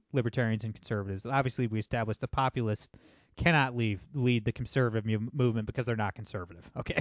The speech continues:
<laughs> that would just be a replacement of conservatism. It wouldn't be, you know, a critique of it. And then also the establishment. And there, there's some good establishment Republicans and a lot, and a lot of bad ones too.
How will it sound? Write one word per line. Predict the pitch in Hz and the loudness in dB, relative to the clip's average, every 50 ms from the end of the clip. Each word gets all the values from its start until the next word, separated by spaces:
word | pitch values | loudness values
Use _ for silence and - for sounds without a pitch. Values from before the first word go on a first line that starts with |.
| - _ - | -2 _ -20
<laughs> | - - 180 | -12 -2 4
that | 190 196 202 | 8 10 10
would | 185 156 | 10 10
just | 175 - - | 6 4 6
be | 180 156 135 117 - - - | 6 6 6 4 0 -2 -2
a | 143 113 - - 143 | -2 -2 -2 -2 4
replacement | 139 147 - - - 151 160 185 - - 131 113 101 - | 4 4 4 4 2 4 4 2 2 2 0 -4 -2 -2
of | 123 117 - | -6 -4 -2
conservatism. | 127 120 - 131 113 101 101 - - 113 95 104 107 | -2 -2 0 0 -2 -2 -4 -4 -4 -4 -4 -2 -4
It | 110 113 | -2 -2
wouldn't | 120 120 113 113 107 | -2 -2 -2 -2 -2
be, | 117 107 98 98 _ - _ _ _ _ _ _ - | -2 -4 -4 -6 _ -14 _ _ _ _ _ _ -6
you | - 135 113 | -2 -2 0
know, | 107 104 101 - - - - _ _ _ _ _ _ _ _ _ - - | 0 -2 -4 -6 -10 -16 -18 _ _ _ _ _ _ _ _ _ -10 -10
a | |
critique | - - - 120 - - 151 143 - 120 | -6 -2 -2 -2 2 2 2 2 2 2
of | 98 107 | 0 0
it. | 107 - | 0 0
And | 139 151 | 2 4
then | 170 165 139 - - - - - _ - - | 4 4 2 -2 -8 -20 -20 -20 _ -6 2
also | 202 240 285 - 285 240 | 2 2 4 6 4 4
the | 175 190 147 | 4 4 0
establishment. | - - - 165 147 123 113 101 - - 104 - _ - - - - - | 2 4 4 4 4 4 2 -2 -4 -6 -10 -12 _ -18 -20 -20 -14 -4
And | - 151 156 160 151 | 2 2 4 6 8
there, | 175 190 180 | 8 8 8
there's | 165 185 165 - | 8 4 4 4
some | - 208 208 190 165 | 4 4 6 4 4
good | 139 143 151 156 139 | 4 6 6 6 6
establishment | 127 - - 143 139 135 135 123 - 139 135 127 120 _ - | 2 0 0 0 0 0 0 -2 -2 -2 -2 -2 -2 _ -6
Republicans | 165 127 - - 135 135 131 127 - - 117 107 101 104 - - _ _ _ - - | -8 -6 -4 -2 -4 -2 -2 -2 -4 -4 -6 -6 -6 -8 -10 -14 _ _ _ -10 -6
and | 131 131 | -4 -2
a | 131 | 0
lot, | 135 139 143 131 | 0 0 0 -2
and | 139 131 127 | -2 -2 -2
a | 123 | -2
lot | 123 127 117 | -2 -2 -2
of | 95 95 | -2 -2
bad | 123 131 131 123 | -2 -2 -2 -2
ones | 120 113 101 95 - | -2 -4 -6 -6 -4
too. | - 160 160 135 117 107 | 0 2 2 2 2 0